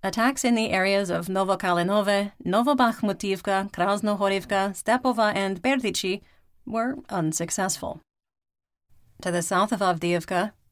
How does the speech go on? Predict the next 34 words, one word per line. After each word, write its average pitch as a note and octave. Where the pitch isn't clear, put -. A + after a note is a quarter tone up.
Russian A#3
forces F#3+
made F3
large F#3
attacks, F#3+
but F#3
with F#3+
dwindling B3
combat A3+
power F3+
due F3
to F3+
a -
lack F3+
of F3
munitions, G3
heavy A#3+
weapons, F#3+
and G3+
armor A#3
support. F3
Russian F3+
D G3+
R G#3+
G G#3
units F#3+
were F#3+
pushed C4
back C4
from G3
Lastochkine F#3+
by F3+
Ukrainian F3
forces. G3